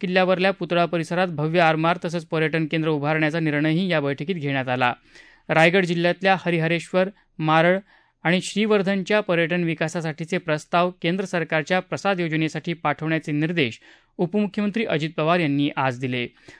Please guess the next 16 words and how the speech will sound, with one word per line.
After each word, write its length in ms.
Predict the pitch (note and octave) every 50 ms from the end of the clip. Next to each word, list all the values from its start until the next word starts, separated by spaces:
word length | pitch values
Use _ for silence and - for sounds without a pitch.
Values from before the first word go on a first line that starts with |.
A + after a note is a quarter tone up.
| _ _ - -
तसंच 200 | F#3 F3+ A3 F#3+
पर्यटन 520 | _ - F3+ E3+ F3 F#3 F#3 A3 A3 A3
विकास 340 | G#3 F#3+ F#3 - F#3+ F#3 -
आराखड्यांसाठी 760 | F#3 E3 E3 E3+ D#3+ E3+ E3 E3 E3+ D#3+ D3+ E3 D3+ G3 F#3
आवश्यक 540 | - D3 D3 D3+ D#3 D3+ - - F#3 F3+ -
सर्व 320 | - - E3 F3 G#3 A3
मंजुरीचे 560 | G3+ F#3 F3+ F3 D#3+ D#3+ D#3+ D#3 - - E3
टप्पे 340 | D#3 - E3 D#3 - - E3
पूर्ण 360 | D#3+ - D#3 D3 C#3+ C#3 C#3+
करून 320 | C#3 - - F3 D3 C#3 D3+ - - - - _ _ _ -
तातडीनं 500 | F3 E3 E3 F3 G3 G3 G#3+ A3 A3+ A3+
कार्यवाही 540 | A3 - D#3+ D#3 E3 E3 D#3+ D#3 C#3+ E3 F#3+
सुरू 240 | - - E3 E3 D#3
करायला 360 | - D3+ C#3+ D3 D#3 E3+ F3
उपमुख्यमंत्र्यांनी 840 | D3+ C#3+ - D3 D3+ C3+ _ - D#3+ D3 C#3+ C#3 C#3 C3+ C3+ C3 C3
सांगितलं. 600 | B2+ - C3+ C3 B2+ B2 A#2 - B2+ B2 A2+ -